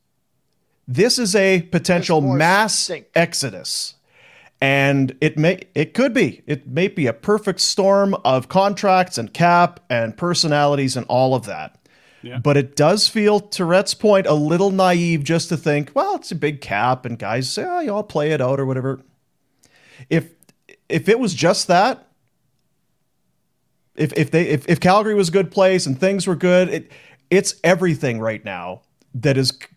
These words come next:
Speaker 1: coming home to roost.
Speaker 3: It is a combination of things. I'm, I definitely don't wanna paint it as one thing, just like I don't wanna paint it as Daryl was the only issue last year. We all know there was lots of things that went wrong. Um, I, I look at other guys that are U F As. Like, what are we hearing about Nylander and Matthews in Toronto? Like, sometimes we gotta get out of this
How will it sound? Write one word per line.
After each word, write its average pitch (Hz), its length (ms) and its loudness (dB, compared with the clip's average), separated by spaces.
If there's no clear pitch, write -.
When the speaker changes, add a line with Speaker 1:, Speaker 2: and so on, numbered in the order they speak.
Speaker 1:
coming 139 440 0
home 131 260 -2
to 117 140 -10
roost. 69 460 -16
Speaker 3:
It 208 160 4
is 190 180 -2
a 147 40 -10
combination 139 460 -2
of 139 60 -10
things. 139 140 -10
I'm, 143 240 -12
I 139 80 -12
definitely 139 420 -8
don't 139 140 -8
wanna 135 140 -10
paint 139 220 -6
it 127 40 -12
as 123 140 -14
one 131 200 -10
thing, 143 280 -6
just 139 240 -10
like 139 200 -8
I 131 100 -12
don't 131 360 -12
wanna 135 160 -10
paint 139 280 -10
it 143 100 -6
as 127 140 -10
Daryl 131 260 -8
was 131 140 -8
the 123 120 -10
only 139 260 -6
issue 143 220 -8
last 139 300 -8
year. 151 100 -10
We 143 120 -8
all 139 120 -6
know 135 160 -8
there 131 120 -12
was 123 140 -16
lots 120 260 -12
of 123 80 -20
things 131 180 -12
that 139 80 -10
went 139 180 -10
wrong. 143 240 -10
Um, 135 440 -8
I, 160 240 -2
I 180 160 0
look 233 220 -4
at 156 80 -4
other 175 180 -2
guys 143 380 -2
that 139 100 -6
are 135 80 -4
U 139 240 -6
F 131 160 -10
As. 131 320 -8
Like, 139 300 -12
what 160 340 -4
are 185 80 -2
we 180 140 -4
hearing 165 320 -4
about 147 180 -4
Nylander 147 400 -4
and 131 100 -6
Matthews 131 380 -8
in 120 60 -12
Toronto? 117 320 -12
Like, 98 100 -20
sometimes 165 300 -6
we 190 80 -2
gotta 165 60 -4
get 147 200 -6
out 151 160 -2
of 143 80 -8
this 131 320 -12